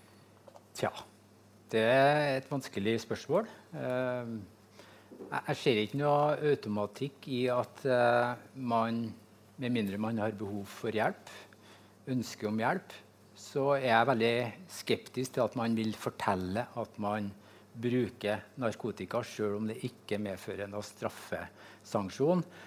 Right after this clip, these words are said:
Eh, nå har det jo heller ikke som, eh, ungdomsarbeider noe som helst meldeplikt til politiet i forhold til bruk av narkotika.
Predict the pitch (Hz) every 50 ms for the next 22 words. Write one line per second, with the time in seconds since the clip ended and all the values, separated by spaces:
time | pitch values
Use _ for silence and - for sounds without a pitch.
0 | - - - - - 131 127 123 131 131 131 131 123 117 113 120 127 135 139 127
1 | 110 110 123 147 139 - 147 - - 143 131 135 135 135 135 131 143 143 147 143
2 | 127 113 104 104 98 95 - - - - - - - - - - 123 117 107 113
3 | 110 104 98 104 123 139 139 131 131 123 113 113 - - 151 127 113 113 107 -
4 | - - 131 135 139 123 107 95 92 - 98 104 - - - - - 131 127 -
5 | - 117 113 135 160 151 - - - - - - - - - 135 131 - - 131
6 | 113 107 110 113 113 113 - 127 117 120 131 - - 120 110 123 117 120 131 139
7 | 139 - 139 135 131 131 127 131 139 131 135 - 135 - 131 120 - 160 151